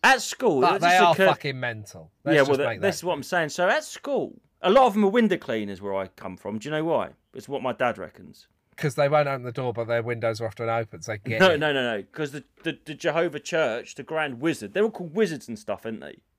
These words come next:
Speaker 2: No, again, I think that's Scientology.
Speaker 1: Elders or something. They've got some weird name.
Speaker 2: Elders. They have some elders,
Speaker 1: The,
Speaker 2: yeah.
Speaker 1: so
Speaker 2: They're
Speaker 1: the
Speaker 2: the,
Speaker 1: chief
Speaker 2: they're
Speaker 1: wizard,
Speaker 2: the older ones.
Speaker 1: the chief wizard
Speaker 2: Yeah.
Speaker 1: would go, Oh, Mister Frith, you earn forty-five thousand pounds a year, you've got to give us all of that.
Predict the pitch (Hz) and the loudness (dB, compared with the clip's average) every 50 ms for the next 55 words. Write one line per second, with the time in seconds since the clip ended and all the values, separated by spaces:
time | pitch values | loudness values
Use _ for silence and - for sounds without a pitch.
0 | _ _ _ _ _ _ _ _ - 113 117 131 135 139 143 139 139 139 147 160 | _ _ _ _ _ _ _ _ -16 -14 -12 -10 -6 -2 0 2 4 4 4 4
1 | 170 196 214 - - 143 - _ - 175 170 185 190 185 185 160 - - 185 180 | 2 -2 -6 -8 -12 -12 -12 _ -4 0 0 2 2 0 -2 -6 -6 -6 -8 -6
2 | 180 165 160 - - 165 165 175 196 220 220 226 220 - 247 269 302 254 - 233 | -4 -6 -4 -2 -2 0 4 6 6 6 6 6 4 2 2 0 0 -2 -2 -4
3 | 202 - - 240 247 233 - - 147 147 160 160 185 - 135 139 - 190 185 165 | -2 0 2 0 0 0 -2 -8 -10 -10 -8 -6 -4 -4 -4 -4 -4 -6 -4 0
4 | 143 156 165 156 143 131 120 92 92 107 98 98 98 104 - 135 131 139 147 143 | 4 4 4 4 4 2 -4 -8 -10 -12 -14 -16 -14 -10 -6 -4 -2 -2 -2 -4
5 | - - 147 139 127 117 107 104 95 - 92 90 - 165 151 104 101 - 98 98 | -6 -10 -10 -8 -6 -6 -8 -10 -12 -16 -14 -10 -8 -8 -8 -8 -10 -12 -8 -2
6 | - - 143 - 147 139 131 240 247 226 - 143 143 226 208 143 135 127 139 135 | 0 0 0 0 0 -4 -4 -4 -4 -2 0 0 0 0 0 0 0 0 0 0
7 | 127 120 110 107 98 92 90 90 87 87 - _ _ _ - 175 170 - 269 285 | 0 -4 -10 -12 -14 -16 -18 -18 -20 -20 -20 _ _ _ -18 -16 -12 -10 -8 -8
8 | 285 214 - 208 240 226 180 160 165 135 143 135 113 151 147 156 185 277 294 220 | -8 -8 -6 -4 -4 -4 -4 -4 -8 -12 -12 -10 -6 -6 -4 -2 0 0 -2 -2
9 | 160 - - 143 - - - 135 123 101 92 _ _ _ _ _ _ _ _ _ | -4 -8 -12 -18 -20 -16 -12 -12 -10 -12 -12 _ _ _ _ _ _ _ _ _
10 | _ _ - 226 285 302 294 214 - 127 117 110 117 139 170 208 226 226 - _ | _ _ -14 -12 -8 -4 -2 0 0 0 0 -2 -2 -4 -6 -8 -12 -14 -16 _
11 | _ _ _ _ _ _ _ _ - 220 226 214 - 190 - - 185 180 170 - | _ _ _ _ _ _ _ _ -14 -14 -12 -12 -12 -12 -8 -4 -4 -4 -2 -2
12 | 175 175 165 147 151 156 - - 165 165 160 139 139 156 165 170 156 165 185 175 | -4 -4 -4 -6 -8 -14 -12 -8 -8 -8 -8 -8 -12 -12 -10 -10 -10 -10 -10 -10
13 | 165 165 147 127 156 160 143 151 135 - 190 196 175 139 110 92 - 85 101 123 | -8 -8 -8 -8 -8 -8 -8 -8 -8 -8 -10 -8 -8 -10 -10 -10 -10 -10 -10 -10
14 | - - | -10 -14